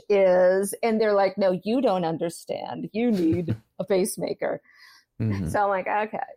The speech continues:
Speaker 1: So they implanted my pacemaker, which I called Vivian.
Speaker 2: I like it.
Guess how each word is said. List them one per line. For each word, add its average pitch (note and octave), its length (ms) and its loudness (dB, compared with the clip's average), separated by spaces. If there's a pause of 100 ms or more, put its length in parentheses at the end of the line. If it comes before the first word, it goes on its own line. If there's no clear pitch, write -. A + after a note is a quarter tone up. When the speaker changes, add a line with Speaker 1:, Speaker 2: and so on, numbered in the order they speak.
Speaker 1:
So B3 180 0
they B3+ 160 2
implanted B3 560 -2
my D#4 160 0
pacemaker, C4 960 -4 (320)
which A#3 500 0
I F3 320 -4
called F#3 720 0
Vivian. F3 520 -2 (600)
Speaker 2:
I G2 120 -14
like B2+ 300 0
it. - 260 -4